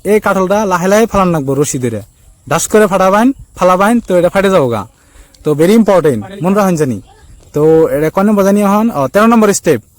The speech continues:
আনে গাছ তো নামুন লাগবো, ঠিক আছে না? কারণ হা-, কয়দিন বই থাকবেন গাছের উপরে। তো তেরো নম্বর স্টেপের পরে চোদ্দ নম্বর স্টেপ, কাঠল যদি পারছুন বাড়িতে নেন লাগবো।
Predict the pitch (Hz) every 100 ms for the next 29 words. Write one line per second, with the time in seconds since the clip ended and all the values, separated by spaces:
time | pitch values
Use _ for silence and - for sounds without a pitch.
0 | _ _ _ - 160 185 175 170 180 180
1 | 202 202 185 123 101 _ - 175 185 208
2 | 277 - _ - - 147 151 147 185 180
3 | 175 180 175 - 165 156 - 143 135 120
4 | - - - - - - - 143 175 190
5 | 208 196 190 - 202 202 190 202 196 208
6 | 220 214 196 - 214 233 - 185 190 190
7 | 196 208 202 208 220 190 196 185 175 175
8 | 151 120